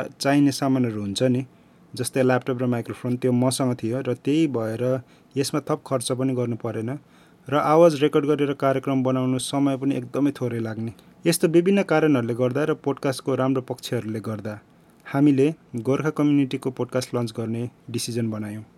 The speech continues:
मैले सुरुवात त गोर्खा कम्युनिटी वेबसाइट लन्च गर्छु भनेर सोचेको थिएँ र त्यसपछि भिडियो प्लेटफर्म जस्तै YouTube र Facebook-मा गोर्खा कम्युनिटीको एकाउन्ट खोल्छु भनेर योजना बनाएको थिएँ। यो सबै काम सुरु गर्दै गर्दा गोर्खा कम्युनिटी डट कम र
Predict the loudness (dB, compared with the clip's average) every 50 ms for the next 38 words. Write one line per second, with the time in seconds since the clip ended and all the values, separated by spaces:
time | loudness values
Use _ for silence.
0 | _ _ _ _ _ _ _ _ _ _ 2 4 6 6 8 6 6 4 2 -2
1 | -2 2 4 6 6 6 6 4 2 4 4 4 4 4 2 2 2 4 6 6
2 | 6 6 6 4 4 4 4 4 4 2 2 0 0 0 2 2 2 2 2 0
3 | 0 -4 -4 -2 -2 -2 -2 -2 -2 -6 -6 -8 -6 -6 -6 -6 -6 -10 -10 -10
4 | -8 -6 -6 -4 -4 -6 -8 -12 _ _ _ _ _ _ -20 _ _ _ _ _
5 | _ _ _ _ 2 6 6 6 8 6 4 4 4 2 2 0 2 4 2 2
6 | 2 2 2 2 2 2 4 4 2 4 2 2 2 2 2 0 -4 -2 0 0
7 | 0 2 2 2 0 2 0 -2 0 -2 -2 -2 -2 -2 -2 -2 -2 -2 -8 -8
8 | -4 -2 -2 -2 0 -2 -2 -4 -4 -4 -6 -4 -2 -4 -2 0 2 2 4 2
9 | 2 0 -2 -4 -8 -4 -4 -6 -4 -4 -8 -4 -2 -2 -2 -2 -4 -6 -6 -6
10 | -6 -4 -4 -4 -4 -4 -4 -6 -6 -6 -4 -4 -4 -4 -4 -4 -4 -6 -6 -6
11 | -6 -6 -6 -6 -8 -8 -12 -14 -12 -10 -12 -12 -12 -16 _ _ -20 _ _ _
12 | 2 4 6 6 6 6 6 6 4 4 4 4 2 2 2 4 2 2 2 2
13 | 2 2 4 2 2 0 0 -2 -2 0 0 0 0 2 0 0 0 2 2 2
14 | 4 2 2 2 0 -2 0 -2 -4 -2 -2 0 0 2 0 -2